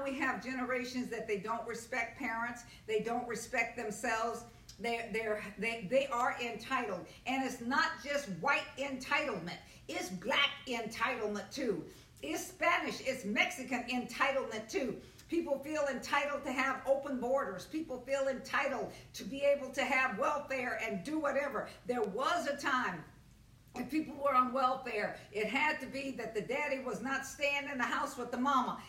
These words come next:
In other words, all of these kids were not in there and everybody in there together so that the, the state is paying for everybody. Now, it doesn't matter.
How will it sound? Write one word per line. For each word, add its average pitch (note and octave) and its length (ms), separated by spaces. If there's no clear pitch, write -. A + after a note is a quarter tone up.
In A#3 220
other D#4 280
words, B3 400
all C#4+ 280
of C4+ 100
these - 220
kids C#4+ 380
were B3 140
not C4+ 300
in C4+ 180
there C4 220
and A3+ 100
everybody C4 640
in C4 120
there C4 200
together A#3+ 540
so C#4 220
that B3 180
the, G#3 200
the A3 80
state D#4 460
is A#3 160
paying C#4+ 400
for B3 180
everybody. A3 540
Now, C4+ 560
it C4 220
doesn't B3 360
matter. C4+ 380